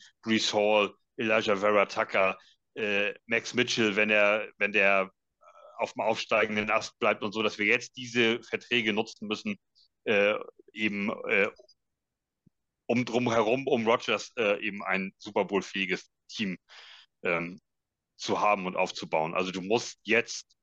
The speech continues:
in diesen kommenden zwei, drei Jahren eben da ein bisschen was bewegen und dann ist es jetzt nicht so dramatisch,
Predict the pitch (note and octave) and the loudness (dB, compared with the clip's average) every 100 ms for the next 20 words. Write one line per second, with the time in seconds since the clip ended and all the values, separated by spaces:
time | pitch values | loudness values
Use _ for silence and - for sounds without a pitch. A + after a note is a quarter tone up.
0 | - G2 A#2 A2 A2 G2+ - - A2+ G#2 | -10 -10 -6 -2 0 -2 -4 -2 -2 0
1 | G2 F#2 - G2+ G2 F#2 F#2 F#2 F#2+ F#2 | -2 -2 -2 0 0 0 0 0 -2 -6
2 | F2+ F2 F2 F#2 F#2 - - F#2+ F2 - | -8 -4 -4 -4 -8 -16 -6 -4 -4 -10
3 | F2 G2 A#2 A#2+ F#2+ F2+ G#2 F2+ F2 - | -8 0 0 0 -4 0 0 -2 -8 -8
4 | F#2+ C3 - - B2+ - A2+ A2+ A2 A2 | -2 -2 -2 -6 -4 -4 -2 2 2 2
5 | A2+ | -2